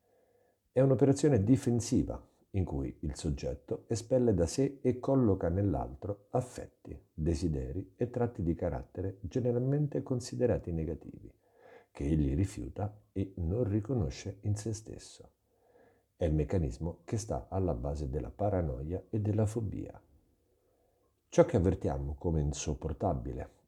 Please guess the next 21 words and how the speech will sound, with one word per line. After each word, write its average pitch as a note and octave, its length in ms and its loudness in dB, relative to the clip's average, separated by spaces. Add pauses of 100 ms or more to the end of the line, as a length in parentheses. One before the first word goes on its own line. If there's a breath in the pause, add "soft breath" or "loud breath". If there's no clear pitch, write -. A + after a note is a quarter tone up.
o F2 80 -4
minaccioso D#2+ 580 0
negli E2+ 220 0
altri, C2 420 -6 (280)
in C2+ 140 -10
base C#2 200 -2
alla B1 100 -8
proiezione, E2 720 -4 (200)
è - 100 -8
ciò - 220 -6
che - 140 0
appartiene B2 580 0
a A2+ 40 0
noi F2+ 380 -4 (320)
e A#2+ 100 -6
di C#3 120 2
cui C3+ 440 -8
ci - 160 -4
vogliamo G#2 380 0
liberare. - 580 -8 (1000)
L'introiezione G#2+ 1400 0